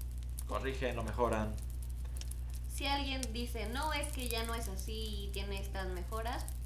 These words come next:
Speaker 2: pues
Speaker 1: Ajá.
Speaker 2: bueno, si nos quiere decir, a lo mejor ya hasta hace que lo descarguemos otra vez nada más para ver qué cambios se han hecho, ¿verdad? Pero la verdad es que ahorita a mí ya me llama la atención.
Speaker 1: Y eso que ya sí lo tenía.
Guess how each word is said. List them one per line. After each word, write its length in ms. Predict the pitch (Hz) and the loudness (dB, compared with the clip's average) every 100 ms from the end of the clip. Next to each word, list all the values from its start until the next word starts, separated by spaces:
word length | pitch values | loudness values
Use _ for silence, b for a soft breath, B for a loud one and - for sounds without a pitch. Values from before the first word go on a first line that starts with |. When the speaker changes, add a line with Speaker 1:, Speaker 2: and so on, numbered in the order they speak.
| - | -2
Speaker 2:
pues 140 | - - | -2 4
Speaker 1:
Ajá. 200 | 330 440 | 6 6
Speaker 2:
bueno, 440 | 269 381 480 494 480 | 4 2 2 2 0
si 140 | 330 | 0
nos 160 | 240 226 | 0 0
quiere 360 | - 247 247 254 | 0 2 2 2
decir, 480 | 233 - - 165 - | 0 0 -2 0 0
a 100 | - | 2
lo 100 | 185 | 0
mejor 340 | 185 185 214 | 0 0 2
ya 80 | 208 | 2
hasta 180 | - 165 | 0 -2
hace 180 | - - | -2 -2
que 100 | 170 | 0
lo 480 | 165 160 160 151 160 | 0 0 0 0 -2
descarguemos 640 | 165 180 180 196 214 233 | -2 0 0 0 0 0
otra 240 | 226 214 | 0 0
vez 140 | 208 240 | 0 0
nada 200 | 220 208 | 0 0
más 200 | 196 - | -2 0
para 220 | 202 180 | 0 0
ver 140 | 180 196 | 0 -2
qué 140 | 190 | -2
cambios 320 | 190 185 190 | -2 -2 -2
se 80 | - | -4
han 100 | 240 | -4
hecho, 260 | - - 233 | -2 0 0
¿verdad? 260 | 214 233 - | 0 0 0
Pero 120 | 202 | 0
la 100 | 208 | 0
verdad 180 | 220 214 | 0 0
es 60 | 214 | 0
que 60 | |
ahorita 200 | 220 277 | 0 0
a 40 | 247 | 0
mí 80 | |
ya 80 | 202 | 0
me 200 | 190 180 | 0 0
llama 260 | 170 165 160 | 0 0 -2
la 100 | 151 | -2
atención. 320 | - - - - - - 127 | -2 -2 -2 -2 -2 -2 0
Speaker 1:
Y 80 | |
eso 120 | 156 151 | 0 2
que 100 | 131 | 2
ya 100 | 123 | 4
sí 100 | 120 | 4
lo 100 | 117 | 4
tenía. 320 | 113 110 110 | 2 2 0